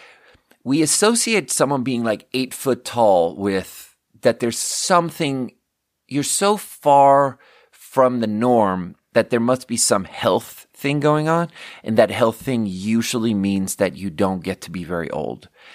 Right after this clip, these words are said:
So there's something really eyebrow raising about this extremely tall, very old man.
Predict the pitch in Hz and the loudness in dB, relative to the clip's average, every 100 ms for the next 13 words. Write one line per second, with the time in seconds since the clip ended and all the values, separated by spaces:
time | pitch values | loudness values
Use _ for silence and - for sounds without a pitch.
0 | - - 131 123 127 139 131 139 117 104 | -20 -8 -2 2 2 2 -2 0 0 -2
1 | 101 139 165 127 - 113 120 117 110 101 | 2 4 4 2 0 0 2 4 4 4
2 | 104 101 101 95 90 87 - 98 - - | 2 0 -4 -4 0 -2 -2 -10 -10 -14
3 | - - - 131 131 110 - 113 107 98 | -10 -8 -4 -4 -2 -6 -2 2 4 4
4 | 90 107 104 - 98 110 82 78 50 - | 2 0 0 -2 -2 -4 -4 -10 -12 -18